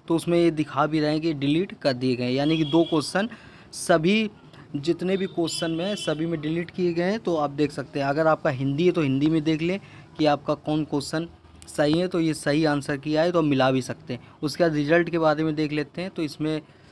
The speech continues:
registration लिंक में कहीं यहाँ तो शो नहीं कर रहा है, तो उसके बाद login पे हम click हो जाते हैं। यहाँ पे login click करते हैं तो download एडमिट card वही लिख के आ रहा है, इसके अलावा वो कुछ भी लिख के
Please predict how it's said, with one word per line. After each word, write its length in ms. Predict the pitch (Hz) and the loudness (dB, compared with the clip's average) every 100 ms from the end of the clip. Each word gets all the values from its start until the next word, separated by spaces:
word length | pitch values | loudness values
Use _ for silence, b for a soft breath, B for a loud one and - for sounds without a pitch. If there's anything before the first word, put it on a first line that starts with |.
| B _ - - - - | B _ -20 -20 -20 -10
registration 600 | 143 147 - 151 151 160 | -2 -2 -2 -6 -4 -2
लिंक 260 | 156 151 160 | -2 -2 -4
में 160 | 165 | -4
कहीं 220 | 165 147 147 | -2 -2 0
यहाँ 240 | 131 139 | 0 -2
तो 140 | 139 147 | -2 -6
शो 220 | - 139 | -2 -2
नहीं 160 | 135 127 | -2 -2
कर 140 | 127 | -4
रहा 100 | 147 | -4
है, 80 | 156 | -4
तो 100 | 151 | -8
उसके 220 | - 147 | -8 -4
बाद 160 | 139 139 | -2 -2
login 400 | 135 131 135 143 | -2 -2 -2 -4
पे 120 | 143 | -4
हम 120 | 131 | -6
click 300 | 127 135 135 | -6 -6 -6
हो 100 | 135 | -6
जाते 300 | 131 123 - | -6 -6 -8
हैं। 100 | 170 | -12
यहाँ 880 | - - - - - - - _ 170 | -12 -20 -20 -20 -20 -20 -20 _ -10
पे 100 | 160 | -4
login 480 | 175 165 156 160 180 | 0 2 2 2 0
click 260 | 175 170 165 | 2 0 2
करते 280 | 160 151 185 | -2 0 -2
हैं 100 | 175 | 0
तो 60 | |
download 420 | 156 156 165 170 156 | 2 2 4 4 2
एडमिट 300 | 151 160 151 | 0 -2 0
card 200 | 151 143 | 0 2
वही 200 | 143 151 | 0 0
लिख 180 | 139 | -4
के 100 | - | -2
आ 80 | 143 | -2
रहा 80 | 156 | 0
है, 60 | 151 | -4
इसके 200 | - 143 | -4 -2
अलावा 260 | 139 139 | 0 0
वो 80 | 139 | -2
कुछ 260 | 139 131 135 | -4 -8 -4
भी 100 | 135 | -4
लिख 200 | 131 - | -4 -6
के 160 | 175 | -8